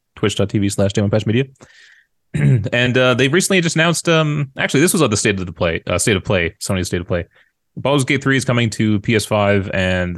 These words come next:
they gave a release date as well. Um, but yeah, this is from I G N. Baldur's Gate three finally got a release date yesterday, but fans quickly noticed that Xbox wasn't included in developer Larian Studios'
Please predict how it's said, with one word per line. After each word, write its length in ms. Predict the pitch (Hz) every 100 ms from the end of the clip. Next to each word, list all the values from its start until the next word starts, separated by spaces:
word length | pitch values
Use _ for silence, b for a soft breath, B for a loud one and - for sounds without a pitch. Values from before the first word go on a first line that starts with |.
| -
they 160 | 92 87
gave 240 | 92 92
a 160 | 90 85
release 400 | 87 87 101 -
date 240 | 95 90
as 160 | 85 92
well. 460 | 104 127 123 120 _ _ _ _ _ _ _
Um, 500 | 87 85 85 82 82 - _ _ _ _ -
but 100 | 104
yeah, 80 | 95
this 140 | 104
is 60 | 113
from 100 | 107
I 100 | 95
G 200 | 90 95
N. 180 | 90 87
Baldur's 260 | 104 113
Gate 160 | 107 101
three 140 | 107
finally 260 | 101 104 98
got 100 | 92
a 40 |
release 240 | 90 98 98
date 140 | 95
yesterday, 420 | 98 - - 95
but 180 | 87 82
fans 220 | 98 98
quickly 260 | - 107 101
noticed 360 | 98 98 95 -
that 100 | 90
Xbox 480 | - - 131 120
wasn't 300 | 107 156 185
included 580 | 139 - 147 135 85 82 - _ _ _ _ _
in 80 | 101
developer 380 | 101 104 104 98
Larian 320 | 101 110 104
Studios' 560 | - 110 98 92 90